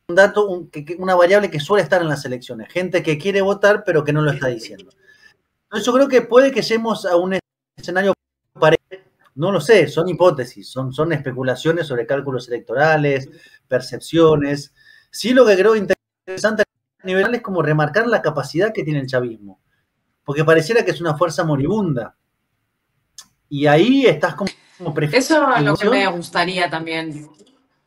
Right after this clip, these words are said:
Speaker 2: preguntarles sobre la fuerza del chavismo, pero, ah, terminas y, y sigo con esto.
Speaker 1: ¿Vieron ese meme de, del hombre que está frente a la computadora y dice, "¿Cómo va a ser una noticia falsa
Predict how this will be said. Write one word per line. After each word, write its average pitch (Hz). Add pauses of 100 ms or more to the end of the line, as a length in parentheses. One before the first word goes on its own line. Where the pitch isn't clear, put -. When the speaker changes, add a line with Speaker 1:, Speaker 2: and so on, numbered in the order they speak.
(160)
Speaker 2:
preguntarles 160
sobre 160
la 160
fuerza 190
del 170
chavismo, 170
pero, 151
ah, 143 (560)
terminas 196
y, 151 (100)
y -
sigo 143
con 143
esto. 143 (1900)
Speaker 1:
¿Vieron 254
ese 240
meme 226
de, 156
del 151
hombre 185
que 135
está 165
frente 170
a -
la 135
computadora 147
y 143
dice, 147
"¿Cómo 196
va 170
a 147
ser 175
una 165
noticia 151
falsa 190